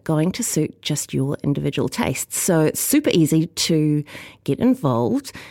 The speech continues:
You go to wine friend dot co dot N Z, fill out a very, very simple, very fun little eight-question survey, which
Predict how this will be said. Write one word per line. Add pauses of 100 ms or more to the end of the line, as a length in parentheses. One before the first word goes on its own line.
(100)
You
go
to
wine
friend
dot
co
dot
N
Z, (240)
fill
out
a
very,
very
simple,
very
fun
little
eight-question
survey, (400)
which